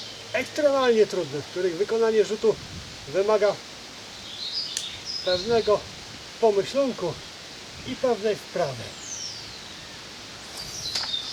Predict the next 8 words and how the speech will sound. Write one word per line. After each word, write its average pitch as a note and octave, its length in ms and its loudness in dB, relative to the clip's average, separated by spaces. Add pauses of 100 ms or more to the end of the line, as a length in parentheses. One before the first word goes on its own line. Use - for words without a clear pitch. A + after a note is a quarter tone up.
(460)
Nie C#4+ 120 -2
zawsze A3+ 400 0
się G3 100 -4 (280)
udaje F#3 340 6 (580)
zrobić G3 400 0
tak, F3 140 -4
jak E3+ 100 -6 (100)
trzeba. C#3 220 -6